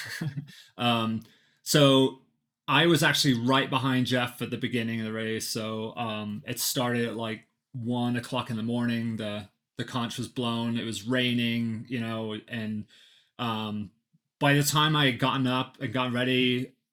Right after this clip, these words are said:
um, someone had banged on my van to wake me up, and I went up to get my watch and get everything ready, and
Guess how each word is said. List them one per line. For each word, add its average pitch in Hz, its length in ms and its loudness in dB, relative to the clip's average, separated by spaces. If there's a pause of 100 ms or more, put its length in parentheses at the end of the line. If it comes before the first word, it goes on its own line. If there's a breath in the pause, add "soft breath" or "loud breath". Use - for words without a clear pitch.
(100)
um, 120 260 -2
someone 165 340 4
had 117 300 -4 (120)
banged 127 300 2
on 131 100 4
my 117 120 -2
van 120 360 0
to 127 120 -4
wake 117 180 -2
me 117 140 -2
up, 139 240 -2
and 110 300 -4 (800)
I 151 80 2
went 139 180 6
up 143 120 -4
to 143 80 -2
get 139 120 2
my 127 100 0
watch 123 480 0
and 120 240 0
get 135 120 2
everything 123 280 0
ready, 123 320 2
and 120 320 0